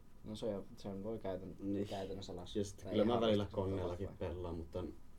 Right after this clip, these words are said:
Speaker 2: aika harvoin. Nyt en oo pitkään aikaan pelannut. Mä pelasin yhdessä vaiheessa semmoista kuin Noita.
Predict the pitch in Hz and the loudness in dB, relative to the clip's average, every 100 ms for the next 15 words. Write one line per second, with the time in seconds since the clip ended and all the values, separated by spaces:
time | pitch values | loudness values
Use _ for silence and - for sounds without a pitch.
0 | - 92 92 92 92 92 85 73 - 101 | -4 -2 -2 -2 -2 -2 -2 -4 -4 -4
1 | - 92 - 90 - 85 78 92 85 85 | -2 -2 -2 -4 -4 -4 -4 -4 -4 -4
2 | 87 87 85 - 78 87 78 95 - - | -4 -4 -4 -2 -2 0 0 -2 -4 -6
3 | 92 95 98 82 - 87 92 92 92 92 | -6 -4 -2 -2 -2 -2 0 2 4 4
4 | 98 - | 4 0